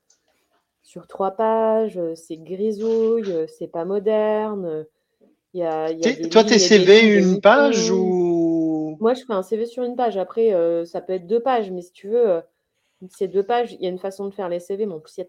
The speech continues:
Speaker 1: tellement de modèles en ligne, quoi. Il y a tellement de modèles, je veux dire, tu prends deux secondes de télécharger un modèle, euh,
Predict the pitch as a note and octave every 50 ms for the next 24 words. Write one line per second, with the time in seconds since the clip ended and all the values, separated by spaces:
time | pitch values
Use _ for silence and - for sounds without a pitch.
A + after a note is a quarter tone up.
0 | _ _ - B3 A#3 A3 G#3+ G#3 G3 G3 G3 G3 G3 G3 F#3+ F#3+ G3 G3 G3 G3+
1 | G#3 G#3+ A#3 A#3+ A3+ G3 E3+ E3 - - E3 D#3 D#3 _ _ _ _ _ _ _
2 | _ _ _ _ - - - A#3+ A#3 A3+ G#3 G3+ F#3+ F3+ F3+ F#3 G3 G3 A3 A3
3 | G#3+ G3+ F#3+ F#3 E3+ F3+ F3+ - _ - F3+ E3+ E3+ E3 E3 E3 E3 D#3+ _ _
4 | _ _ _ _ _ _ _ _ _ _ _ _ _ _ _ - F#3+ F#3 F#3+ G#3+
5 | G#3 F#3+ G#3 A3+ A#3 A3 F#3+ F3+ - F#3+ F#3 F3+ F3+ F#3+ F#3 F#3 F3+ F#3 F3+ E3
6 | D#3 E3 E3 E3+ E3+ F#3 F#3+ G3 G#3 G#3+ G#3 G3 F3 D#3+ D#3 D#3 D#3 D#3 D#3 D#3
7 | D3+ D#3